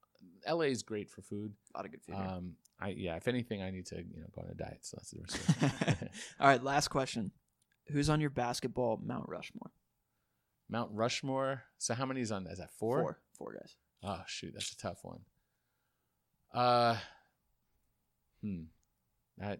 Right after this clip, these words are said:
Speaker 1: I, actually, no one's ever actually asked me that directly. Um, I, I, I probably have Bill Russell on there because of,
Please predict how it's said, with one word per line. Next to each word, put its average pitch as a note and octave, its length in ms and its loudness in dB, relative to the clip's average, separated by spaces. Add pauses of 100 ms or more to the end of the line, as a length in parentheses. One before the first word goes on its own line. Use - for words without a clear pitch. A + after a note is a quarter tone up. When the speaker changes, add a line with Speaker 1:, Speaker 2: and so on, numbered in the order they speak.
Speaker 1:
I, D3+ 260 -4
actually, D3+ 200 -10
no D#3+ 60 -6
one's D#3+ 120 -8
ever B2+ 120 -2
actually G#2+ 360 -4
asked G2 240 -4
me G2 100 -4
that F2+ 120 -4
directly. F2+ 460 -8
Um, G2+ 480 0 (840)
I, A#2 240 0
I, A2+ 240 2
I A2 120 0
probably B2+ 420 2
have G#2 260 2
Bill G#2+ 140 2
Russell G#2 300 0
on G2 120 -2
there F#2+ 180 0
because F#2 540 -4 (120)
of, F#2 200 -4